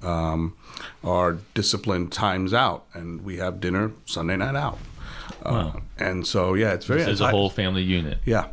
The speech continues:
Speaker 1: there are
Speaker 2: Oh, that's
Speaker 1: eleven,
Speaker 2: great.
Speaker 1: eleven of us go out every Sunday to dinner.
Speaker 2: That's amazing.
Speaker 1: Um, and, and with the grandparents, and that's important because that's really our only time for the cousins to get together, and then for ev-, for the adults to also share what happens in,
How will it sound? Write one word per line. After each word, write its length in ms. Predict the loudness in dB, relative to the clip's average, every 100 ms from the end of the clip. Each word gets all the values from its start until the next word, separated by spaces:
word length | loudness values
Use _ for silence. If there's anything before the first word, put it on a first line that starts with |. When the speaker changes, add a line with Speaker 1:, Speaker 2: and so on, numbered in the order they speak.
| -6
Speaker 1:
there 160 | -2 0
are 20 |
Speaker 2:
Oh, 20 |
that's 40 | 2
Speaker 1:
eleven, 220 | 2 2 2
Speaker 2:
great. 120 | 4
Speaker 1:
eleven 260 | 4 4
of 100 | 4
us 200 | 4 2
go 160 | 2 4
out 220 | 4 2 -2
every 240 | 0 2
Sunday 320 | 2 4 4
to 80 | 4
dinner. 320 | 2 0 -2 -10 -6
Speaker 2:
That's 160 | -4 -2
amazing. 340 | 0 -2 -2 0
Speaker 1:
Um, 560 | 2 2 2 2 2 2
and, 460 | 2 2 2 0 -6 -12 -4
and 220 | 0 2
with 100 | 0
the 60 | 0
grandparents, 640 | 0 0 0 -2 0 0
and 200 | 0 0
that's 220 | 0 0
important 500 | -2 0 0 2 0 -2
because 280 | -2 -2
that's 220 | -2 -2 0
really 240 | 2 4
our 120 | 4
only 200 | 2 0
time 400 | 0 2 2 0
for 160 | -4 -6
the 80 | -2
cousins 360 | 0 0 -2
to 80 | -2
get 180 | -2 -2
together, 480 | 0 2 2 2 -2 -6 -18 -18 -18 -8
and 240 | -2 0
then 520 | 2 2 2 0 -2 -6 -16 -10
for 200 | -2 0
ev-, 240 | 0 -2 -2
for 120 | 0
the 120 | 0
adults 320 | 2 2 0
to 80 | 0
also 240 | 0 0 -2
share 260 | 0 2
what 140 | 2 2
happens 400 | 0 0 -4 -2
in, 160 | -4